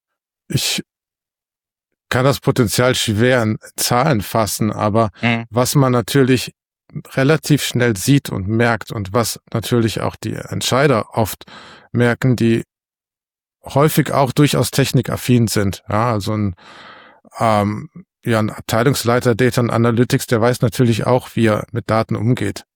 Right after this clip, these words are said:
Speaker 1: Ja, und, ähm, probiert sich auch aus in K I. Und er sieht natürlich, oder sie sieht natürlich, man kann mit K I plötzlich ganz schnell mal P O Cs machen und Use Cases. Ich, äh,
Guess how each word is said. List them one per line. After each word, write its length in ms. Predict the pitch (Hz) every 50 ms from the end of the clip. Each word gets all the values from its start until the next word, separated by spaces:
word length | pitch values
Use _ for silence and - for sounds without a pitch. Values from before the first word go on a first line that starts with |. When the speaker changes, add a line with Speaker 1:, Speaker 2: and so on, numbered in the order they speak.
| _ _
Speaker 1:
Ja, 160 | - 107 117
und, 320 | 131 131 113 107 104 98 - - - - - - - - - - - - _ _ -
ähm, 180 | 117 113 107
probiert 360 | 101 - 127 101 139 139 139 -
sich 200 | 151 131 - 120
auch 160 | 123 131 -
aus 180 | 127 117 95 -
in 140 | 117 107 -
K 180 | - 113 -
I. 160 | - 107 107
Und 140 | 104 101 92
er 180 | - 113 120 120
sieht 240 | 110 123 139 - -
natürlich, 680 | 151 139 - - - 147 143 139 143 147 139 - - - - - - - - - _ _ _
oder 240 | - 135 127 120 113
sie 200 | 104 110 120 131
sieht 260 | 120 123 135 135 -
natürlich, 640 | 135 135 - - - 139 135 131 135 139 - - - - - _ _ _ _ _ _ _ _ _ _
man 220 | - 120 123 98 -
kann 260 | - - 120 131 160
mit 120 | 160 131 - _
K 120 | - - 120
I 200 | - - 131 139
plötzlich 640 | - - 143 131 - - - - 139 127 - - - _ _ _ _ _ _
ganz 280 | - 120 127 131 - -
schnell 300 | - 127 120 120 120 123
mal 340 | 117 117 113 113 113 120
P 240 | - - - - 123
O 40 | 107
Cs 360 | 98 - - 123 120 113 -
machen 320 | - 110 104 101 - 113 117
und 240 | 107 104 95 -
Use 200 | 104 104 98 -
Cases. 460 | - - 104 98 92 - 98 92 - -
Ich, 320 | 113 95 - - - -
äh, 280 | - 62 60 - - -